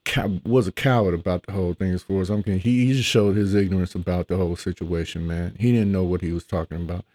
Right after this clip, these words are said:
And to this day, I've never heard him say anything smart. One of the funniest things, <laughs>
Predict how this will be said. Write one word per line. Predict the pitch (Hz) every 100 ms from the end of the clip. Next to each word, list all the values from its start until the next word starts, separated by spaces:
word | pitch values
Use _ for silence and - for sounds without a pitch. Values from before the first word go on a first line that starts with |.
| _ -
And | 98
to | -
this | 98 98
day, | 90 110 107 78 _ _ _ -
I've | 87
never | 98 110 107
heard | 104 98 95
him | 98
say | 90 98 95
anything | 95 - 98
smart. | 90 - 98 80 - _ _ _ _ _ _ _ _ _ _ _ -
One | 98
of | 87
the |
funniest | - 110 104 98 -
things, | 98 92
<laughs> | 87